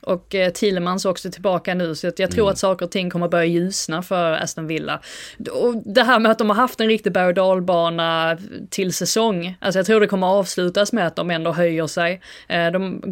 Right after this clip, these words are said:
Speaker 1: har ju gått långt nu i Europa League också, kan mycket väl vinna den turneringen. Så att jag, jag tror ändå att när säsongen är över så tror jag att Villa-supporterna ändå kan titta tillbaka och känna att ja, nej, men det var,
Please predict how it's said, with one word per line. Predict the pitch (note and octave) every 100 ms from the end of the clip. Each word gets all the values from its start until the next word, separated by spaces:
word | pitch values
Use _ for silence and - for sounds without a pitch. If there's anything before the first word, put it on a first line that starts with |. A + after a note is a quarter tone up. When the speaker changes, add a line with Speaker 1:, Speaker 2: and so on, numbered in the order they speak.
| F3+
Speaker 1:
har | F#3
ju | F#3
gått | F#3+ F3+
långt | F#3+ F3 D#3+
nu | F#3 E3
i | D#3+ E3 -
Europa | A3 F#3+ F3+ F#3+
League | F#3 F3+ F3+
också, | E3+ E3+
kan | F#3 F3
mycket | F3 F3
väl | F3 F3
vinna | E3+ E3
den | E3 F3
turneringen. | D#3+ F#3 D#3+ D#3 F3 E3
Så | F#3
att | F#3
jag, | -
jag | - C4
tror | - F#4 D4 E4
ändå | C#4+ C#4 A3+
att | F#3 - - - -
när | B3+
säsongen | B3+ C4+ C#4 C4 B3+
är | C4
över | A#3 G#3 A#3+
så | A#3+
tror | A3 A3+ G3+
jag | F#3
att | F#3
Villa-supporterna | G3 F3 E3+ F3 F3+ E3+ F#3+
ändå | F3 E3+
kan | E3 D#3
titta | E3 E3
tillbaka | D#3+ E3+ D#3 -
och | E3+
känna | F#3+ E3+
att | E3
ja, | A#3+ - D#4
nej, | D#4
men | C4+ C4
det |
var, | A#3+ A#3 F3+